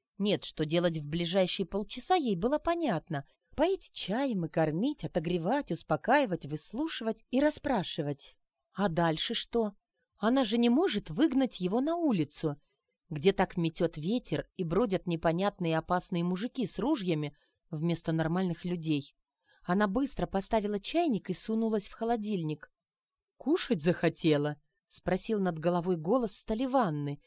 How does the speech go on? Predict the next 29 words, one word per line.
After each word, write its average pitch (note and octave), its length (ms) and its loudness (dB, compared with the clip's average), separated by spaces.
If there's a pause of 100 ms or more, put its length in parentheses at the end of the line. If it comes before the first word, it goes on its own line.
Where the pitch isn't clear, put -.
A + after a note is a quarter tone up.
(260)
и G#3+ 120 -2 (140)
Ирочка B3 420 0
подпрыгнула. E3+ 800 -2 (1160)
Меньше G#3+ 400 2
всего A3 360 -4
ей G#3 200 0
хотелось C4 520 -2
сейчас - 540 -6
разговаривать G3 720 -2
с - 60 -10
соседками, E3 1000 -2 (540)
и F3+ 120 2
уж F#3 200 0
подавно F#3 600 0
со - 160 0
Сталиной. E3 760 -2 (420)
Но F3 160 2
та, A#3 360 2 (180)
оказывается, F3+ 720 2
заглянула F3 560 2
в - 40 -8
холодильник F3+ 760 0
на F#3 120 0
сон G3 280 0
грядущий F#3 580 -4
за E3 140 -2
пирогом C4 480 0
с - 160 -8
мясом D3+ 480 -2